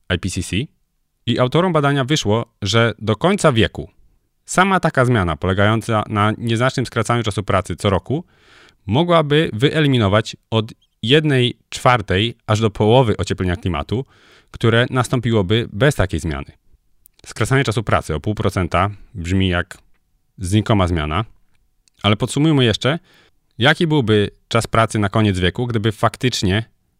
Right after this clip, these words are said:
co rok skracać go w takim właśnie wymiarze.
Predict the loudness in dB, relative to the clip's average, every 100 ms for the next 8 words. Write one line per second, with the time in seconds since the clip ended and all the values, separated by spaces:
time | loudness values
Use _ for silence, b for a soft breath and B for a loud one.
0 | _ _ -2 2 4 2 -2 _ _ _
1 | _ _ _ -18 -4 -2 0 -2 -2 -2
2 | -4 -10 _ -6 -4 -2 -2 -2 -6 -6
3 | -8